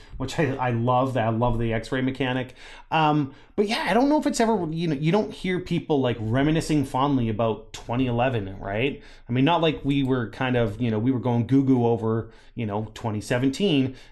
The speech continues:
and, you know, ten years from now, people are gonna lose their mind. "You remember twenty seventeen?" So yeah, I mean, a lot of amazing games came out that year, but I just don't remember it being you know, l-, one of those years that we were gonna talk about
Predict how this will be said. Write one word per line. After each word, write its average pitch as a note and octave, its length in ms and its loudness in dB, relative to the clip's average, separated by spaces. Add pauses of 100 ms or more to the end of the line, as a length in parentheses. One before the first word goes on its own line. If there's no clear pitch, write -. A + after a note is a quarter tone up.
and, A2 240 -2
you G#2+ 80 -2
know, F#2+ 300 -6
ten C3 220 0
years E3+ 260 0
from C3 180 -2
now, A#2 220 2
people A#2 320 -4
are A2+ 80 0
gonna A#2+ 160 0
lose A#2+ 240 0
their A#2+ 100 -2
mind. A2+ 440 -2
"You E3 120 0
remember C3 360 0
twenty B2+ 240 -4
seventeen?" A#2+ 580 -2 (380)
So - 120 -2
yeah, A#3+ 300 4
I D#3+ 80 2
mean, E3 340 2 (120)
a C3+ 120 2
lot C3+ 400 4
of F3 80 4
amazing D#3 540 2
games F3 240 2
came C3+ 220 0
out A#2 120 -2
that A2+ 160 0
year, A#2 180 -2
but B2+ 140 -2
I A#2+ 60 0
just - 160 0
don't D#3 140 -4
remember C3 420 0
it G#2 160 -4
being A#2 480 -2 (540)
you A2+ 100 -2
know, G#2+ 140 -2
l-, G#2+ 220 -2
one B2 260 2
of B2+ 60 2
those A#2 220 0
years A#2 280 -2
that B2 100 -4
we A2 80 -4
were G#2 80 -4
gonna G#2+ 140 -2
talk A#2+ 320 -4
about G2+ 340 -4